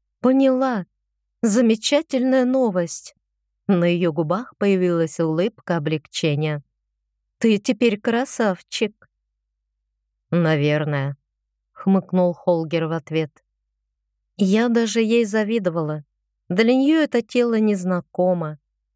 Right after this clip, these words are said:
В моей же душе этот образ вырезал кровавые раны,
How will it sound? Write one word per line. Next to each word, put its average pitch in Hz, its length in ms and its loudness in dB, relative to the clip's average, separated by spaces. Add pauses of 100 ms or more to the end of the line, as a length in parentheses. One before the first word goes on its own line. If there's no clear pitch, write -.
(240)
В 180 120 -2
моей 190 500 2
же 185 180 -4
душе 196 320 0
этот 202 300 -2
образ 196 360 -2
вырезал 196 500 0
кровавые 185 720 -2
раны, 175 440 -2